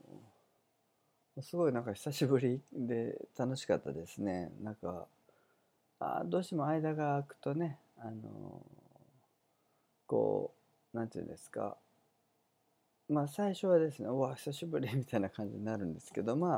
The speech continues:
あ、喋り出すともういつも通りみたいな感じになって、すごい良かったですけど、面白いのが、その、か-、毎週ですね、あの、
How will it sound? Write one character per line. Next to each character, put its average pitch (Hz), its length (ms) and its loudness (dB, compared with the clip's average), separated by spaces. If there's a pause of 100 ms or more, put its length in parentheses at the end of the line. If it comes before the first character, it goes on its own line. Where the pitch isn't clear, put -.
あ、 - 40 -18 (580)
喋 156 280 4
り 147 100 2
出 147 160 4
す - 120 -10
と - 80 0
も 92 160 2
う 92 60 2
い 92 40 -2
つ 110 100 -2
も 95 140 4
通 92 200 4
り 82 120 0
み 76 100 -6
た 82 120 -4
い 78 40 -4
な 78 80 -8
感 76 220 -4
じ 82 60 -4
に 78 80 -4
な 82 100 -2
っ - 40 -4
て、 - 360 -2
す - 140 -8
ご 90 120 4
い 92 60 2
良 107 80 2
か 82 140 2
っ - 80 -6
た - 80 -10
で 90 120 -4
す - 120 -12
け 82 100 -2
ど、 - 180 -4 (1500)
面 139 160 6
白 156 260 6
い 127 40 6
の 104 140 2
が、 95 80 -4
そ 104 120 -4
の、 104 120 -4
か-、 - 220 -2 (340)
毎 185 260 4
週 190 220 0
で 143 140 -4
す - 160 -8
ね、 101 280 -2
あ 85 100 -6
の、 - 420 -8